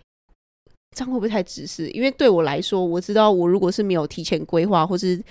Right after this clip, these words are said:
稍微先想好人，我就是会像刚刚举例的那样，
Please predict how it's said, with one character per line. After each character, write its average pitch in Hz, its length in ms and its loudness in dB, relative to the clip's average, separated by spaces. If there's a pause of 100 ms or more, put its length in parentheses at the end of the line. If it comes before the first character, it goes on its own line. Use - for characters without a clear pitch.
(160)
稍 202 200 4
微 175 120 6
先 180 140 0
想 160 220 -4
好 160 200 -4
人， 151 120 -4
我 147 140 -6
就 175 100 -6
是 185 160 -2
会 185 320 2 (640)
像 202 340 0
刚 165 140 0
刚 165 200 -2
举 - 180 -8
例 170 160 -2
的 - 80 -4
那 - 160 -8
样， - 200 -12